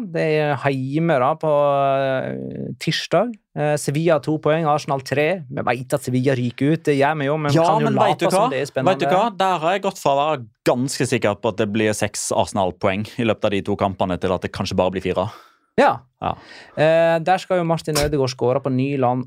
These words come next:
Speaker 1: og var det Rafa Mir på, på Raja?
Speaker 2: På Raja, ja.
Speaker 1: Mhm.
Speaker 2: Eh, det første skjer, eh, nå, til U K,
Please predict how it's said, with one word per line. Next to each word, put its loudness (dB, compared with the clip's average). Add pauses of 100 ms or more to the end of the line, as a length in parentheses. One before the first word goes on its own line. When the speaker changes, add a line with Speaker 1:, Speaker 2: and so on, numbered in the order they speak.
Speaker 1:
og -2
var 4
det 4
Rafa -2
Mir -2
på, 0 (580)
på -2 (180)
Raja? 0
Speaker 2:
På 0
Raja, 0
ja. -2 (360)
Speaker 1:
Mhm. 2
Speaker 2:
Eh, 2
det -4
første -4
skjer, 0 (420)
eh, -4
nå, 2 (460)
til 2
U -2
K, 0